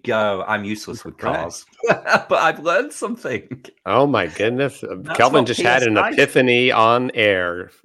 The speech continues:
Speaker 2: listeners.
Speaker 1: had a physics lesson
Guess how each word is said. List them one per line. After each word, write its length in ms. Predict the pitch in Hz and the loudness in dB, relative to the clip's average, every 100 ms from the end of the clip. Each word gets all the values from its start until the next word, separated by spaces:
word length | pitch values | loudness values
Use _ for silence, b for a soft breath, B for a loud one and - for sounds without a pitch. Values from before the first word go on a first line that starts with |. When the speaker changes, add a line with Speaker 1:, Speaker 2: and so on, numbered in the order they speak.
| - | -14
Speaker 2:
listeners. 560 | 98 - 127 131 90 | -12 -6 -2 -2 -4
Speaker 1:
had 300 | 135 131 135 - | -2 -2 -2 -6
a 100 | 123 | -6
physics 680 | 131 - 151 151 147 - - | -8 -10 -10 -8 -8 -10 -12
lesson 800 | 123 120 - 120 117 117 113 110 | -8 -8 -8 -6 -6 -6 -8 -12